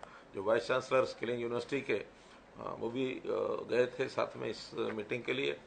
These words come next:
और जो हमारा फॉरेन कोऑपरेशन डिपार्टमेंट है उनके भी पवन चौधरी, अ, जो एडवाइज-, advisor है वहाँ, उनको भी लेकर के गए थे ताकि इनके माध्यम से उस काम को हम चलाएं। Targets, अ,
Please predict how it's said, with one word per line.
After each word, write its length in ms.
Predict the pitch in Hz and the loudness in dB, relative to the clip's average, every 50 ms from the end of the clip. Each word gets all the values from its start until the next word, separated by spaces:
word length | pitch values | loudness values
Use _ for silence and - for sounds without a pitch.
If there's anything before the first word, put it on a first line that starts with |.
| - - - - - - - - | -18 -18 -18 -18 -18 -14 -2 2
और 140 | - 127 123 | 2 4 4
जो 80 | 131 | 4
हमारा 180 | 135 135 135 139 | 4 4 4 4
फॉरेन 360 | - - - 131 - 151 170 | 2 4 4 4 4 4 0
कोऑपरेशन 440 | - 147 139 - 151 135 - 147 147 | -2 -4 -2 0 0 -2 -2 -2 -4
डिपार्टमेंट 440 | - - - 110 - - 107 101 - | 0 4 4 4 4 2 -2 -6 -6
है 200 | 82 78 69 - - - - - - - - - - - - - - - - | -8 -12 -12 -12 -14 -20 -20 -20 -20 -20 -20 -20 -20 -20 -20 -20 -16 -10 -8
उनके 280 | 110 127 127 127 165 165 | -8 -8 -4 -2 -2 -2
भी 240 | 147 131 127 139 - - - - - - - | -2 -2 -6 -6 -8 -12 -18 -20 -12 -4 0
पवन 240 | 107 107 113 120 113 | 2 2 2 0 -2
चौधरी, 440 | - 113 113 107 110 113 113 110 - - - - - - - | -2 -2 -2 -2 0 -2 -2 -2 -4 -8 -14 -18 -18 -14 -8
अ, 60 | - 107 | -6 -6
जो 400 | 107 110 110 - 104 107 107 104 | -4 -4 -4 -4 -2 -2 -2 0
एडवाइज-, 420 | - 87 98 104 107 110 110 110 | -2 -2 -2 -2 -2 -4 -4 -4
advisor 380 | 110 104 104 104 107 110 107 107 | -4 -2 0 0 0 0 0 0
है 80 | 107 | 0
वहाँ, 240 | 104 104 104 104 107 | -2 -2 -2 -2 -2
उनको 300 | - - - 98 - 135 | -2 -4 -8 -6 -4 -4
भी 80 | 123 117 | -2 -2
लेकर 240 | 107 101 - 98 | -2 -2 -2 -4
के 120 | - - 104 | -4 -4 -4
गए 180 | 95 107 113 | -2 -2 -2
थे 160 | 117 - 147 147 | -2 0 -2 -2
ताकि 540 | 147 - - - - - - 117 - - 117 | -2 -4 -14 -18 -8 -4 -4 -2 0 0 -2
इनके 220 | 117 120 - 120 | -2 -2 -2 -2
माध्यम 340 | 113 110 107 107 110 107 107 | 0 0 0 0 -2 -4 -6
से 120 | 107 110 | -6 -8
उस 100 | 104 - | -8 -6
काम 240 | - 110 104 104 101 | -4 -4 -4 -4 -4
को 100 | - 104 | -6 -8
हम 60 | 104 | -8
चलाएं। 380 | 95 - 107 101 110 127 139 139 - - - - - - - - - - | -6 -2 2 4 4 4 4 0 -4 -14 -20 -20 -20 -20 -20 -10 -2 0
Targets, 560 | 117 104 113 131 135 151 156 156 - - - | 4 4 4 4 4 4 2 2 0 2 4
अ, 920 | 151 143 147 - - - - - - - - - 110 113 113 107 104 - - | 6 6 4 2 -2 -8 -16 -20 -14 -6 -2 0 2 4 4 4 2 0 -2